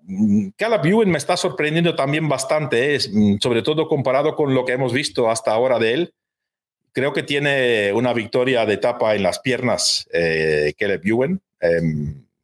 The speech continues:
no está ganando desde el dos mil veinte en el Tour de Francia. Pero yo creo que de momento, Víctor, eh, Philipsen, eh, y sobre todo con esta ayuda de, de,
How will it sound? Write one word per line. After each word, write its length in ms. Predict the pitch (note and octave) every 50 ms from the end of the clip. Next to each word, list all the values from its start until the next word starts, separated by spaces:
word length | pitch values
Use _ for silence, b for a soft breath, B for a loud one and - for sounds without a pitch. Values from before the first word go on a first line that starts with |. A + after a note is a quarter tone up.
| _ _ _ _
no 420 | - D3+ C3+ A2+ B2+ C#3 C3+ C#3
está 220 | C3 C3+ C3+ D3+ C3+
ganando 420 | C3+ C3+ C#3 C#3 D3 C#3+ C#3 B2
desde 220 | B2 A#2+ A#2 B2
el 80 | A2+ A2+
dos 160 | B2+ A#2+ A#2
mil 140 | B2 B2 A#2
veinte 400 | B2 C3 D#3 F3 C#3 A2 - - _ _ _ b b b b b b b
en 100 | - A2
el 120 | A2+ G#2+
Tour 140 | - C3 A#2
de 100 | A2+ G2+
Francia. 480 | - B2+ C3+ C#3 C3+ D3 D#3+ F3+ G#3 - _ _ _ _ _ _ _ _ _ _ - _ _ _ _ _ _ _ _ _ _ _ _ _ - - - B B B B B B B -
Pero 540 | D3 D3 D#3 D#3+ F3 F3 - - - - _ _ _ _ _ _ _ _
yo 180 | - G#2 B2 B2
creo 220 | C3+ C3+ C3 C3
que 480 | C3+ C#3 B2+ B2+ B2 A#2+ A#2+ - - - C#2+ E2+ F#2
de 220 | F#2 F#2+ B2 B2
momento, 560 | B2+ B2 A#2+ B2 C3 C#3+ C#3+ C3+ - D3+ C#3+
Víctor, 640 | C#3 C#3+ C3+ C#3 - D#3 C#3+ C#3 C#3 C#3 C#3 C3+ C3+ -
eh, 160 | A#2 G#2+ F#2+
Philipsen, 840 | - - C#3 C3+ D3 C#3+ - - - C#3 C3+ D3 C#3+ C#3+ C#3+ - _ -
eh, 360 | - F#2+ G2 F#2+ F#2+ F#2 G2 F#2+
y 100 | G#2+ G#2+
sobre 340 | - - C3 A#2 A#2 A2+ A2
todo 360 | - - A3 G#3 D#3+ C3 -
con 180 | - B2 A2+ A#2+
esta 240 | B2+ B2 - - B2
ayuda 380 | A#2+ B2+ C3+ C3+ A#2+ A2 G2
de, 240 | F#2+ G2 F#2 F#2 F2+
de, 400 | E2+ E2+ E2 D#2 D#2 D#2 -